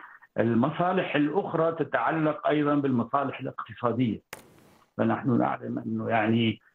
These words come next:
ال-، ما استثمرته إيران وما دفعته في حماية نظام الأسد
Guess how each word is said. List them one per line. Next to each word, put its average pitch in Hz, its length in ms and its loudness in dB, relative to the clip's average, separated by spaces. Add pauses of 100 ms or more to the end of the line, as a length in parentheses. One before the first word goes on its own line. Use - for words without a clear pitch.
(160)
ال-، 113 440 2
ما 123 200 2
استثمرته 139 800 0
إيران 131 440 2
وما 113 500 2
دفعته 120 720 -2
في 113 520 0
حماية 151 600 2
نظام 135 280 2
الأسد 131 460 -2